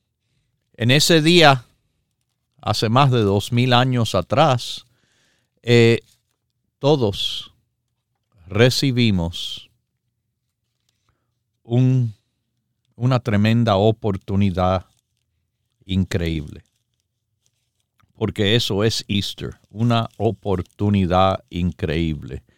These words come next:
que se le ofrece a todo el mundo.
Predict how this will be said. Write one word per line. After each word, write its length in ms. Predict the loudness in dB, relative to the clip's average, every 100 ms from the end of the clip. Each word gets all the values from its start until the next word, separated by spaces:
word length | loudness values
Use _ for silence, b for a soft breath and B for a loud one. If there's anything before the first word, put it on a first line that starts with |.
| _ _ _ _ _
que 140 | -2 0
se 160 | 2
le 140 | 4 4
ofrece 640 | 2 0 2 2 0 -2
a 100 | -2
todo 640 | -4 0 0 2 -2 -6 -14 _ _
el 160 | -6
mundo. 360 | -4 -6 -12